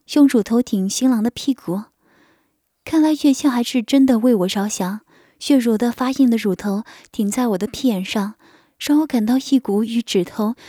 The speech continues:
舌头完全不同的刺激，搞得鸡巴硬得发胀。好，婚礼结束，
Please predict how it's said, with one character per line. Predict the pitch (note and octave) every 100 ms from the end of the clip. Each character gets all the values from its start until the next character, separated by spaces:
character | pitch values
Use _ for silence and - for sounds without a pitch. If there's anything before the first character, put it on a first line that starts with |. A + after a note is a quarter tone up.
| -
舌 | - - C4
头 | D4
完 | C4 C4+
全 | - C4
不 | C#4+
同 | - F#3+
的 |
刺 | A#3 -
激， | G#3 - F#3 G#3+ _ _ _ _
搞 | - G#3
得 | G3+
鸡 | -
巴 | G#3 G3 G3+ -
硬 | A3+
得 | G3+
发 | - B3+
胀。 | - A#3+ - _ _ _ _ _
好， | B3+ B3 C#4
婚 | - F4 F4+
礼 | F4
结 | - B3+
束， | - C#4+